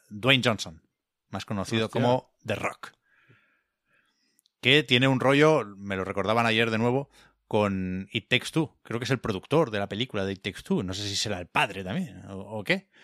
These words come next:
Speaker 1: Pero pu-, yo anticipo un encuentro La Roca-Joseph Fares.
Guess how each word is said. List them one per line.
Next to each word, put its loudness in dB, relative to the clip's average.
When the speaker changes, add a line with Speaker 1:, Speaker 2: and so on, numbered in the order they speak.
Speaker 1:
Pero 4
pu-, 0
yo 4
anticipo 2
un 6
encuentro 4
La 6
Roca-Joseph 6
Fares. -8